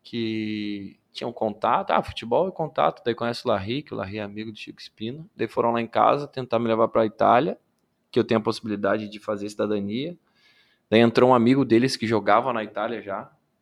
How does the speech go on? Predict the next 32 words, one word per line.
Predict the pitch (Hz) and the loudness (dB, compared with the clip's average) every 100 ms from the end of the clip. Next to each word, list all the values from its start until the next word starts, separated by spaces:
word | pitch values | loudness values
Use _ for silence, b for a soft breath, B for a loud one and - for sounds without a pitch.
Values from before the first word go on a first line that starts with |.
| _ | _
que | - | -14
é | 95 | -12
o | |
Guilherme, | 92 92 98 120 143 _ _ _ _ | -10 -6 -6 -6 -10 _ _ _ _
e | - 107 104 104 104 104 101 | -6 -2 0 0 0 0 0
Guilherme | 98 98 98 | -2 -4 -4
Darrigo. | 95 92 107 139 - B B B B | -6 -8 -10 -12 -20 B B B B
E | 127 135 | 2 6
aí, | 135 135 | 6 6
não, | 151 175 185 | 6 4 6
minha | 180 | 4
mãe, | 170 151 | 4 4
daí | 131 | 4
eu | |
fiquei | 123 151 | 4 0
uma | 151 | 0
semana | 165 165 | 0 -2
sem | - 143 | 0 2
falar | 135 | 2
com | 135 | 4
a | |
minha | 123 | 2
mãe. | 107 104 | 2 4
"Não, | 127 | 4
não, | 135 | 4
só | 101 104 | 4 2
vai | 117 | 2
sair | 127 | 2
daqui | 127 - | -2 -4
quando | - 131 | -6 -8
te | 135 | -4
formar." | - 123 101 101 | -2 0 0 -4